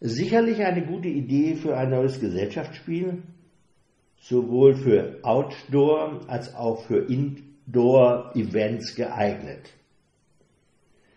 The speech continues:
Wegen urheberrechtlicher Fragen,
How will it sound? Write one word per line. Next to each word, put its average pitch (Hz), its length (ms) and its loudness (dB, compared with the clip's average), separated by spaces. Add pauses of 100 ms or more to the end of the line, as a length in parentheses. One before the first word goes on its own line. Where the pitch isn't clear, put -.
(320)
Wegen 139 520 0
urheberrechtlicher 165 1300 0
Fragen, 147 840 -4